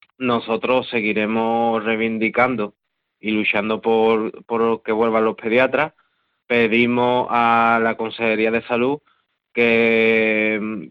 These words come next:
que restablezca el servicio de pediatría y que además, mm, deje ya de engañarnos, porque estamos hartos, porque hace un mes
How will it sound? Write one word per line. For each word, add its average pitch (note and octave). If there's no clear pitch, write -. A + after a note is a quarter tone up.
que A2+
restablezca A2+
el A2
servicio A2
de A2
pediatría C3+
y B2+
que B2+
además, C3+
mm, A#2+
deje A#2
ya B2
de C#3+
engañarnos, A#2
porque G#2
estamos A#2
hartos, B2+
porque A2
hace A2
un A#2+
mes B2+